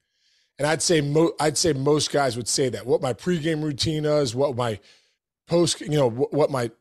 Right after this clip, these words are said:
not so much my postgame routine, but my, my game, my in-game routine and my in-bat, at-bat routine was so big. And that's, you know, what, what you did for the next pitch. So, I, I, you know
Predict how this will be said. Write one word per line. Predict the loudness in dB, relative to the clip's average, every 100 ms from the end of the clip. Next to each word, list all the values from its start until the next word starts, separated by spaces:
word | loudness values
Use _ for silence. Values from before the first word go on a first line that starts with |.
| _ -6
not | -4 -2
so | -2
much | -2 -2
my | -4
postgame | 0 0 0 -2
routine, | -4 -4 -4
but | -2
my, | -2 -2 -4
my | -8 -8
game, | -2 -2 -2 -4
my | -2 -2 -2
in-game | -2 0 0 0 0
routine | -4 -4 -2 -2 -2
and | -2
my | -2 -2 0
in-bat, | -2 0 0 -2 -2
at-bat | -4 0 0 -2
routine | -4 -8 -6 -6
was | -4
so | -4 0 0
big. | 2 0 0
And | -2
that's, | -4 -4 -4 _ -20 _ _ -8
you | -2
know, | -2
what, | -2 -4
what | -4 -6
you |
did | -2 -2 -2
for |
the | -4
next | -4 -2
pitch. | 0 0
So, | 2 2 0 -6 _ _ _
I, | -6 -4 -2
I, |
you | 0
know | 0 0